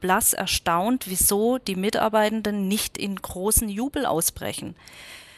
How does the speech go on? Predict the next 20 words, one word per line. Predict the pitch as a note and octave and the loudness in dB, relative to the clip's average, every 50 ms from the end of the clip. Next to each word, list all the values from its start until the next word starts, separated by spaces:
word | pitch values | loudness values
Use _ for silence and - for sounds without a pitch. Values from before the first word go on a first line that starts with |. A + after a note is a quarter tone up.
| - _ _ _ _ _ _ _ _ - - | -20 _ _ _ _ _ _ _ _ -8 -6
Sie | - F#3+ F#3 | -6 -4 -6
haben | F#3 G3+ G#3+ | -8 -8 -8
dann | G#3 G#3 G#3 G3+ | -8 -10 -8 -8
vollkommen | - - G#3 G3 A3 - - A#3 A3 G#3+ | -8 -4 -4 -4 -4 -2 -4 -4 -2 -2
vergessen, | - - G#3 G3+ - F3+ F#3+ A3 A3+ - A3+ G3+ | 0 0 -2 0 2 2 4 4 4 2 0 0
dass | - F#3 G3 - - | -2 0 0 0 0
die | - - G3 F#3 | 0 -2 -4 -2
Mitarbeitenden | F3+ F3+ F#3 G3+ - - - G3+ G3 G3+ G3+ G3 G3+ G3+ F#3+ G3 F#3+ | -2 -2 -2 -2 0 0 0 2 2 2 0 0 -2 -2 -4 -4 -4
erstmal | - - E3+ G3 - - G3+ F#3+ | 0 0 2 2 2 0 0 -4
diesen | F3+ G3 F3+ - F#3 | -4 -2 -2 -2 -2
ganzen | F3+ E3+ E3 F#3+ - - F#3+ F3+ | 0 -2 -2 0 0 -2 -4 -2
Weg | E3+ F3+ F#3 G3 - | 0 0 0 0 0
langlaufen | G3 F#3 E3 F#3+ G#3 G3+ F#3 D#3 D3+ E3 E3+ - - F3+ F3 | 2 2 2 2 2 0 2 2 2 2 2 0 -2 -2 -2
müssen, | F3 F3+ - - F3 E3 | 0 0 0 0 -2 -2
bis | E3 F3 - | -4 0 0
sie | - - - | 0 0 0
in | F3 F3+ | -4 -4
Jubel | E3 F3+ F3+ E3+ E3+ D3 | -2 -2 -2 -2 0 0
ausbrechen | - - C4+ C4+ - - - F#3 F3 - - E3+ | 2 2 2 2 0 -2 -2 -6 -6 -6 -8 -10
können. | - - - D3+ D3 - C#3+ D3 | -10 -6 -6 -4 -4 -4 -6 -8